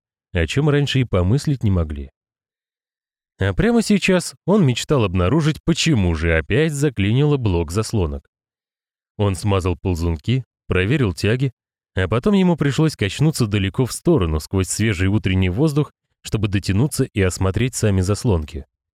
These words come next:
Проделывать такие трюки было не положено, но любой линейный знает, что иногда только так можно заставить семафор работать.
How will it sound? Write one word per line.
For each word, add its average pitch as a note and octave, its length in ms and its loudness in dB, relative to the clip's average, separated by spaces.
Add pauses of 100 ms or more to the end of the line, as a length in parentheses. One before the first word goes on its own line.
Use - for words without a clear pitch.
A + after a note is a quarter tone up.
(600)
Проделывать F3 500 2
такие C3+ 300 0
трюки G#2 340 0
было F#2 260 0
не F#2+ 120 2
положено, G#2 640 0 (380)
но G#3+ 160 4
любой C#3 360 2
линейный D3 520 2
знает, A#2+ 400 0
что - 260 -2
иногда E2+ 400 -2 (240)
только F3+ 380 0
так G#2+ 340 -2
можно A2 380 2
заставить A2+ 480 0
семафор F#2 420 0
работать. F#2+ 500 -2